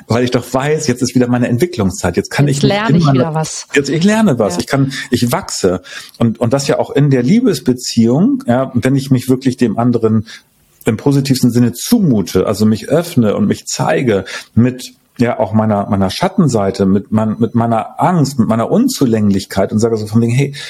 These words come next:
Speaker 1: boah, das, das, das bin ich." Ja, und, und so zeige ich mich dir.
Speaker 2: Mhm.
Speaker 1: Dann, dann werden wir in aller Regel nie erleben, dass da jemand reingrätscht.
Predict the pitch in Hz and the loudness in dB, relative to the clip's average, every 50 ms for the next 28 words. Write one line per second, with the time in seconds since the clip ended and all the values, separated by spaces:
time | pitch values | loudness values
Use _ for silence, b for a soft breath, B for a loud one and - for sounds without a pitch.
0 | B B B _ 120 - - - - _ 196 214 113 - - - _ _ - 117 | B B B _ -4 -4 -4 -8 -8 _ -4 -4 -4 -4 -6 -14 _ _ -4 -4
1 | 110 - - - 175 208 185 120 95 90 - - - - _ _ _ _ _ _ | -4 -2 -2 0 0 2 2 2 2 0 -4 -8 -16 -20 _ _ _ _ _ _
2 | _ _ _ - 110 113 135 190 254 - - - - 117 110 - - 110 - 123 | _ _ _ -2 0 0 0 0 -4 -6 -10 -4 -2 -2 -2 0 -2 -2 0 0
3 | 120 123 - - 156 170 165 156 135 - - 107 101 90 - - _ _ _ - | 0 0 0 -2 -2 -2 0 0 -2 0 2 0 0 0 -4 -14 _ _ _ 0
4 | 95 92 85 76 - 87 - B B B B B B B B B B B B B | 2 2 2 0 -2 -6 -10 B B B B B B B B B B B B B
5 | B B - 202 190 185 180 175 - - 202 208 226 - 113 110 110 101 123 139 | B B 2 4 4 4 4 4 2 2 0 -2 -2 0 0 0 2 2 0 0
6 | 156 170 156 139 123 110 127 147 156 151 139 139 139 131 135 135 135 135 135 139 | 2 0 0 0 0 -2 0 0 0 0 2 0 2 2 2 2 2 2 2 2
7 | 139 143 151 170 196 202 156 123 139 190 269 285 - - - - _ _ - 117 | 2 2 2 2 2 4 4 2 2 2 0 -2 -4 -8 -14 -20 _ _ -2 0
8 | 120 120 120 135 139 143 139 127 135 156 147 139 123 - - - 117 120 123 120 | 0 2 2 2 2 2 2 2 2 2 2 0 -2 -2 0 0 0 0 2 0
9 | 123 123 123 123 131 151 175 180 170 143 - - - 90 87 82 - - - - | 0 0 0 0 0 0 2 2 2 2 2 0 0 0 0 -2 -2 -6 -10 -12
10 | - - _ | -14 -18 _